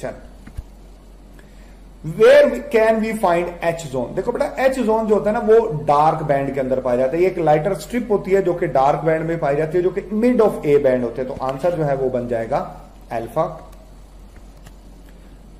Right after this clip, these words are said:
Three, what protein are found in the sarcomere? देखो बेटा sarcomere तो एक unit है जिसमें आई और ए band,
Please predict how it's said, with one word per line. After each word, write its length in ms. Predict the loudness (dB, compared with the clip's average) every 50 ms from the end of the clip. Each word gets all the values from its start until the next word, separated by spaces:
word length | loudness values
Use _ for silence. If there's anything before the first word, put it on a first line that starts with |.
| -20 -20 -8 0
Three, 240 | 2 2 4 4 2 0 -2 -8 -12 -16 -16 -18 -20 -20 -20 -20 -20 -16 -10 -2 0 2
what 200 | 2 2 2 0 2
protein 400 | 2 2 2 0 -2 0 0 2
are 100 | 0 0 2 0
found 200 | 0 0 2 2 2 2
in 100 | 2 2
the 80 | 0 0 0 -2
sarcomere? 640 | -2 -2 -2 -2 -2 -2 -4 -2 -4 -6 -8 -10 -6 -6
देखो 180 | -6 -6 -6 -6
बेटा 180 | -4 -2 -2 -2 -2
sarcomere 720 | -2 0 0 0 0 0 0 2 4 4 4 4 2 2 0
तो 120 | -2 -2 2 4 4
एक 160 | 4 4 0
unit 320 | -4 -4 -4 -4 -4 -6 -6
है 100 | -8 -10 -10 -12
जिसमें 460 | -10 -10 -4 -2 0 0 0 -2 0 2
आई 300 | 4 4 4 4 2 0 0 2 2
और 160 | 2 2 2 2 4
ए 160 | 4 4 6 4
band, 240 | 4 2 2 0